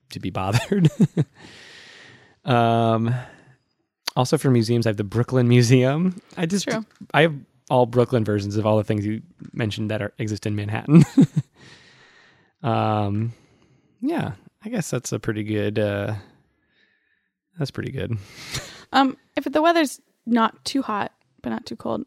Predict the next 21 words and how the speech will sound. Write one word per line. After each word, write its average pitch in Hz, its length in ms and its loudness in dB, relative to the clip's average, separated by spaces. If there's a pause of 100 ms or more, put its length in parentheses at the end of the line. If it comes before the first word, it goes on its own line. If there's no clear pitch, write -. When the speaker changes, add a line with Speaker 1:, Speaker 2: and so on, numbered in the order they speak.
(180)
Speaker 2:
walking 226 340 -6
over 220 100 -6
the 208 80 -6
Brooklyn 208 280 -8
Bridge 208 240 -10
is 220 100 -16
fun. 226 320 -4 (720)
Speaker 1:
I 98 60 -6
like 104 160 -4
the 120 80 -6
Brooklyn 117 300 -2
Bridge. 104 560 -6
Speaker 2:
Mm-hmm. 240 320 -4 (100)
Speaker 1:
Oh, 120 160 0
Coney 170 320 0
Island 123 240 2
I'll 104 80 -2
do. 98 380 -4 (580)
Go - 180 -14
to 104 60 -8
the, 104 140 -10